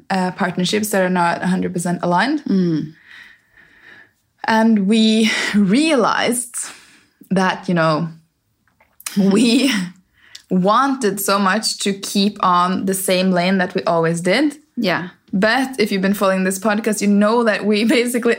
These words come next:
Speaker 1: always end up talking about, like, these things.
Speaker 2: Yeah.
Speaker 1: Spirituality, growth, personal development,
Speaker 2: <laughs>
Speaker 1: health, how you can feel better.
Speaker 2: Yeah.
Speaker 1: And still, like, it didn't feel comfortable to go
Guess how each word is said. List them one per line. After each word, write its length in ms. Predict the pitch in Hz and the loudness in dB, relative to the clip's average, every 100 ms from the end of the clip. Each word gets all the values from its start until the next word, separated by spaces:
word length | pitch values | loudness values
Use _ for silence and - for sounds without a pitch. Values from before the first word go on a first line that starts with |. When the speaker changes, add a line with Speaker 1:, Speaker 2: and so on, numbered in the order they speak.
| - | 0
Speaker 1:
always 440 | 220 220 220 220 - | 0 2 2 -2 -2
end 200 | 214 240 | 0 2
up 180 | 220 214 | 0 -2
talking 420 | 214 220 220 220 | -2 0 0 0
about, 400 | 202 202 196 185 | 2 2 0 0
like, 300 | 190 180 202 | -2 -2 -2
these 240 | 196 202 - | 0 -2 -2
things. 500 | 226 330 240 - - | 0 2 2 0 -4
Speaker 2:
Yeah. 180 | 214 202 | -2 0
Speaker 1:
Spirituality, 1040 | 196 214 214 226 214 208 214 214 214 220 - - _ 180 | 2 0 0 2 2 2 2 2 2 -2 -6 -20 _ -2
growth, 600 | 185 185 202 208 214 - | 2 4 4 2 -2 -4
personal 380 | 233 220 226 214 | -2 0 2 2
development, 680 | 208 202 196 - 202 202 214 | 2 2 2 0 2 2 0
Speaker 2:
<laughs> 140 | 262 | 0
Speaker 1:
health, 240 | 214 202 202 | 2 0 0
how 160 | 214 | -2
you 80 | 202 | 0
can 140 | 208 | 0
feel 260 | 214 214 202 | 0 0 0
better. 500 | 190 180 196 226 220 _ - | 0 0 0 0 -6 _ -6
Speaker 2:
Yeah. 200 | 170 - - - - - - _ _ - | -4 -4 -10 -20 -20 -20 -20 _ _ -2
Speaker 1:
And 260 | 214 214 | 0 0
still, 800 | 208 - 220 214 254 294 277 - _ _ _ | -2 -4 0 2 2 2 0 -4 _ _ _
like, 160 | 208 208 | -2 0
it 80 | 214 | 2
didn't 220 | 220 240 | 2 2
feel 240 | 233 226 202 | 0 0 0
comfortable 880 | - 220 214 - 220 202 214 214 214 | 0 0 -2 -2 -2 0 2 2 0
to 100 | 220 | -4
go 460 | 190 190 190 190 | 0 2 2 -2